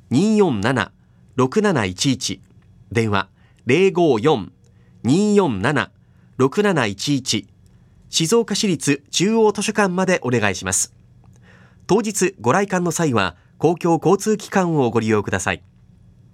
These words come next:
生まれ変わった図書館で、夏の夕暮れ時に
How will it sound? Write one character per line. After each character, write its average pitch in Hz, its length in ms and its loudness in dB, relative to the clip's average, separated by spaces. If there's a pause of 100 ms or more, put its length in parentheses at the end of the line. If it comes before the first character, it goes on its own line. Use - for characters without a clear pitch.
(560)
生 - 80 -2
ま 143 100 2
れ 185 100 -4
変 180 120 -2
わ 185 60 2
っ 180 80 -8
た 117 120 -2
図 110 100 -8
書 151 120 -6
館 139 180 -2
で、 95 220 0 (300)
夏 110 280 -4
の 143 140 2
夕 113 240 2
暮 165 100 0
れ 160 80 4
時 147 240 -4
に 131 220 -2